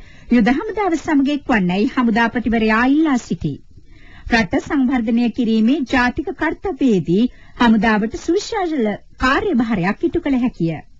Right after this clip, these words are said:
ත්‍රස්තවාදීන්ගෙන් සම්පූර්ණයෙන් මුදා දුන් රටේ නිදහස අඛණ්ඩව පවත්වාගෙන යාම හමුදාව ශක්තිමත් කිරීම ප්‍රධාන ඉලක්කය බවද යුද හමුදාපතිවරයා වැඩිදුරටත් පෙන්වා දෙයි.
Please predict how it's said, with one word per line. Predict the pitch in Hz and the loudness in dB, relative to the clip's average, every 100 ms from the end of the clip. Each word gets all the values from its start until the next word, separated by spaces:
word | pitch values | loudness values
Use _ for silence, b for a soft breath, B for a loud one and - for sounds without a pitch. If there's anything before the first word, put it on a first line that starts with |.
| - - B B B B | -20 -20 B B B B
ත්‍රස්තවාදීන්ගෙන් | 247 240 - 233 226 202 226 208 247 | 2 2 0 0 2 2 2 2 -2
සම්පූර්ණයෙන් | - 330 277 269 262 240 254 | -4 -2 0 0 0 2 4
මුදා | 220 220 247 | 2 2 0
දුන් | 240 220 208 | 0 0 0
රටේ | 233 226 240 | 0 2 2
නිදහස | 220 214 247 247 339 320 - | 4 2 0 0 -2 -4 -4
අඛණ්ඩව | 208 - 466 415 277 | -4 -4 -4 -2 -2
පවත්වාගෙන | - 240 302 - 277 254 254 | 0 0 0 0 0 2 4
යාම | 247 180 147 220 269 B B B | 4 2 2 0 0 B B B
හමුදාව | 247 233 214 214 220 | 2 4 2 0 0
ශක්තිමත් | - 415 - 294 285 277 | -2 -6 -4 0 0 0
කිරීම | 294 202 170 220 254 | 0 2 2 2 0
ප්‍රධාන | - 262 302 415 370 | 0 2 2 0 -4
ඉලක්කය | 233 294 339 - 233 | 0 0 0 0 2
බවද | 190 156 160 247 - B B | 2 0 0 0 0 B B
යුද | 269 285 440 | 2 2 0
හමුදාපතිවරයා | - 320 285 277 294 269 226 180 175 196 - B B | 0 2 4 2 0 0 2 2 2 2 -2 B B
වැඩිදුරටත් | 220 240 339 - - 247 | 2 2 -2 -8 -4 -4
පෙන්වා | - 202 170 156 | -2 -2 0 -4
දෙයි. | 139 151 | -6 -8